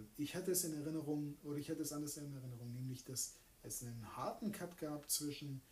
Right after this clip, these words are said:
den Tim Burton-Filmen und den Joel Schumacher-Filmen, ähm, die, ja, comichaft übertrieben waren, im Gegensatz zu den Tim Burton-Filmen, die ein bisschen realistischer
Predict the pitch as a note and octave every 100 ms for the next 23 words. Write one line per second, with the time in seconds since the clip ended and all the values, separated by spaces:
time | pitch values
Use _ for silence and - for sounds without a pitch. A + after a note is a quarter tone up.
0 | - - C#3 C3 C3 D#3+ D3 C3+ D4+ G#3
1 | - F3 F3 E3+ D3+ C#3 C#3 C#3 - -
2 | C#3 C#3+ C#3 D#3+ C#3+ B2 A#2+ A2+ G#2 G2+
3 | - - - - - - - - - A#2
4 | A2 A2+ A#2 - - - C3 C#3 C3+ A#2+
5 | A#2+ A#2+ - - - - - - - -
6 | - - - - - C3 B2 A#2+ - -
7 | - - D#3 D3 C#3 B2 - B2 A2+ -
8 | D3 C3+ C3+ A#2+ C#3 C#3 C3+ C3+ C3 B2+
9 | C3 B2+ B2 B2 A2 G#2 - C#3 B2 A#2+
10 | - C3 B2 D3 - D3+ D3+ C3+ C3+ B2+
11 | C#3+ - C#3+ C3 B2 C#3 - C#3+ - B2
12 | A2+